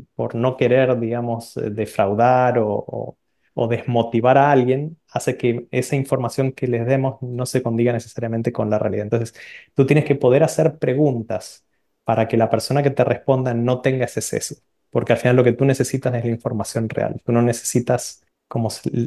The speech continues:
a veces se llaman métricas de vanidad, que te digan algo que suena bien, pero que te va a estar sesgando y,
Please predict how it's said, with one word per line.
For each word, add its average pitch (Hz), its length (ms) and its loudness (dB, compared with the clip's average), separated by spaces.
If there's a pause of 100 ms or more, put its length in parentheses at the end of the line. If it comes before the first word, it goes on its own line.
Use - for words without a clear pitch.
a 117 100 0
veces 117 220 2
se 120 140 0
llaman 123 340 -2
métricas 120 500 -4
de 117 100 -2
vanidad, 107 400 -4
que 110 100 -8
te 104 160 -4
digan 120 260 4
algo 131 240 4
que 120 100 -2
suena 131 360 -2
bien, 131 400 0 (140)
pero 110 220 -2
que 110 100 -4
te 107 140 -2
va 110 100 2
a - 20 0
estar - 420 -2 (120)
sesgando 113 1040 0
y, 101 260 -4